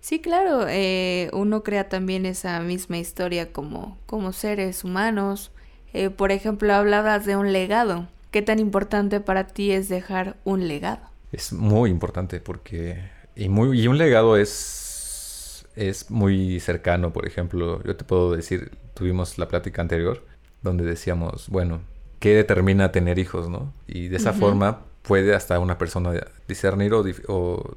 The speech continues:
Speaker 2: determinar que esa es su manera de dejar un legado, ¿no? Pero hay muchas formas de, de hacerlo. Yo creo que siendo,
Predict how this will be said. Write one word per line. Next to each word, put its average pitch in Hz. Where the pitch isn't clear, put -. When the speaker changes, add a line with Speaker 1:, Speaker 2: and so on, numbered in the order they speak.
Speaker 2:
determinar 92
que 92
esa 95
es 90
su 92
manera 85
de 82
dejar 82
un 85
legado, 95
¿no? 127
Pero 104
hay 107
muchas 110
formas 85
de, -
de 98
hacerlo. 107
Yo 98
creo 104
que 92
siendo, 98